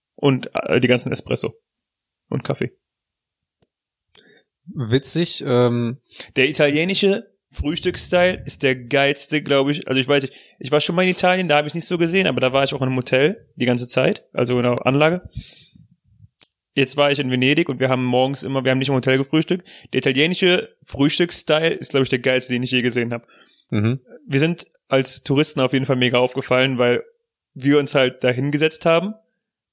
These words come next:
Speaker 1: ähm, einen Kaffee, ein Panini oder sowas, so Frühstück bestellt haben oder ein
Speaker 2: Ja.
Speaker 1: Croissant und das da gegessen haben und einen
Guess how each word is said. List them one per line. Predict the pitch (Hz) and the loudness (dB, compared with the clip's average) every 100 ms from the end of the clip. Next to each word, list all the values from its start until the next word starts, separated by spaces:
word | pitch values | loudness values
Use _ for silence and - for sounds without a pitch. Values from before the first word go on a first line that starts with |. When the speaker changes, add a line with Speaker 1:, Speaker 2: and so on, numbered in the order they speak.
| _ _ _ | _ _ _
Speaker 1:
ähm, | 127 127 123 123 117 _ _ _ _ - | -2 0 0 -2 -8 _ _ _ _ -12
einen | 123 | -4
Kaffee, | 135 139 151 - | -2 -2 -4 -6
ein | 131 120 123 131 123 | -8 -4 -4 -4 -4
Panini | 131 143 147 | -2 0 2
oder | 147 143 | 2 2
sowas, | 139 143 - - | 2 -2 -4 -10
so | 139 | -10
Frühstück | - 156 160 | -4 -2 -2
bestellt | 156 165 160 | -2 0 0
haben | 160 147 | 0 0
oder | 135 | 0
ein | 151 | 2
Speaker 2:
Ja. | |
Speaker 1:
Croissant | 151 - 147 147 - _ - | 2 2 0 0 -6 _ -8
und | 127 | -2
das | 127 | 0
da | 131 | 2
gegessen | 127 127 139 156 | 0 0 -2 0
haben | 147 151 156 | 2 4 2
und | - 120 | -6 -8
einen | 127 | -6